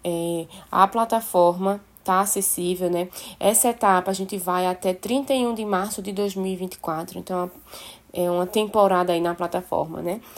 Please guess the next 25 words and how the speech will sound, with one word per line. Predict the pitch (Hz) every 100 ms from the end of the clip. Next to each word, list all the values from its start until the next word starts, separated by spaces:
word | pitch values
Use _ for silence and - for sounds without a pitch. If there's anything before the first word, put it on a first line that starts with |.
| - -
Que | - 190 180 -
postergou | 220 262 - 269 240 202 196
o |
prazo. | 196 180 156 165 175 202 - - - 180
Então, | 175 180 175 175 170 - - -
as | 190 -
pessoas, | 202 - 196 202 175
né, | 185
que | 208
têm | 190 208 254
o | 262
C | 240
P | 220 190 165
F, | -
são | - 190
específicas | 190 220 - 196 196
no | 190
momento | 185 175 -
pra | -
pessoas | - 185 185
que | -
têm | 202
C | 220 -
P | 190
F, | 165 175